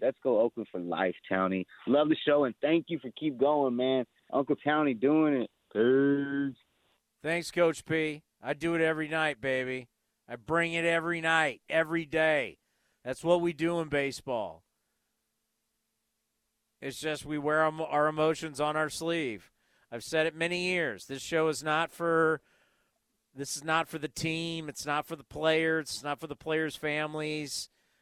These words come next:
Speaker 2: I've always encouraged them, do not listen to this. Listen to music on the way home. This is driven by fans. Fans, we're emotional 'cause we care. 'Cause we care.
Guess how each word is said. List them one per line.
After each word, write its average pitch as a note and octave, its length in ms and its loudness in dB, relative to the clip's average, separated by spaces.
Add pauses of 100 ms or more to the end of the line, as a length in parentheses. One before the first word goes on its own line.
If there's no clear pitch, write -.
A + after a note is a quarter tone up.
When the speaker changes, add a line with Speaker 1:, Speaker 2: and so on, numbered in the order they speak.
(140)
Speaker 2:
I've C3 360 0
always D3 360 2
encouraged D#3 500 -2
them, D3+ 220 -4
do D3 180 -4
not D3+ 280 -4
listen D#3 340 -4
to C3 80 -6
this. - 560 -12 (600)
Listen A#2 260 -8
to D3 60 -6
music D#3 460 -2
on C#3+ 140 -4
the C3 80 -8
way A#2+ 220 -4
home. G#2 240 -10 (1120)
This A#2+ 160 -10
is D3+ 100 -14
driven D#3+ 380 -2
by E3+ 200 2
fans. D3+ 520 -8
Fans, D#3+ 640 -6 (260)
we're C#3 180 -2
emotional D#3 600 0 (380)
'cause C3 160 -8
we D#3+ 120 -8
care. E3+ 520 -6 (1700)
'Cause D3 200 -6
we D#3 100 -14
care. F#3+ 480 -6